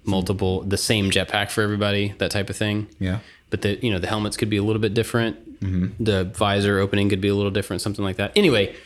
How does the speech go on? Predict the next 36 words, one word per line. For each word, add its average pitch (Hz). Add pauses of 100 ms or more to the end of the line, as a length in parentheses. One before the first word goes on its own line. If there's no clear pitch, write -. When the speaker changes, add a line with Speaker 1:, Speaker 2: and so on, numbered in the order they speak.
(240)
Speaker 1:
so 120 (760)
m-, 151
all 131
this 151
to 113
say, 107
Celebration, 143
I 113
may, 110
if 110
I 113
have 113
it 104
done 95
in 90
time, 90
I 95
may 95
wear 90
the 104
Shore 92
Trooper 85
costume 101
to 98
Celebration. 76 (840)
Maybe. 104 (2000)
But 123
I 127
also 143
have 135
to, 127
like, 104
chase -
around 98
four 95
kids 82